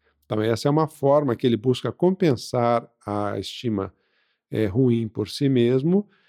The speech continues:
é, buscando, então, nisso o, o enquadramento aos preceitos sociais estabelecidos pra dizer assim, "Olha, eu sou um bom cumpridor dos papéis esperados."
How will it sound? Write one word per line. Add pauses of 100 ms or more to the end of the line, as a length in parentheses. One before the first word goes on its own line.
(260)
é, (240)
buscando,
então,
nisso
o,
o
enquadramento
aos
preceitos
sociais
estabelecidos
pra (340)
dizer
assim,
"Olha,
eu
sou
um
bom
cumpridor
dos
papéis
esperados."